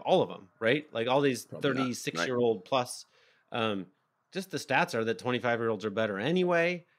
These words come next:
Speaker 1: And, you know, most of them aren't in good situations, but Steph's, you know, at the young end of that generation, but he's like,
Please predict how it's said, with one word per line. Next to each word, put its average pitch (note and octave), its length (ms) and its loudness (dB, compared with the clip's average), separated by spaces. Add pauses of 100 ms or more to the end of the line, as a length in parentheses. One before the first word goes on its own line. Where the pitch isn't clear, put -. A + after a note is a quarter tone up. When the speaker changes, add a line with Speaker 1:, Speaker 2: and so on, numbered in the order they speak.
(140)
Speaker 1:
And, B2 240 0
you B2 80 -2
know, G2+ 120 -2
most B2 280 0
of B2 60 -12
them B2 120 0
aren't A#2+ 160 2
in A2+ 80 -2
good A2+ 160 -8
situations, A#2+ 480 -6
but A#2 160 -2 (220)
Steph's, - 640 -2 (320)
you D3 100 -6
know, A2+ 200 0
at - 80 -12
the F3 100 -2
young D3+ 280 2
end A#2 220 0
of G#2 140 -2
that G#2 200 -2
generation, G2+ 400 -6
but A2+ 100 -8
he's F3+ 200 0
like, E3+ 300 2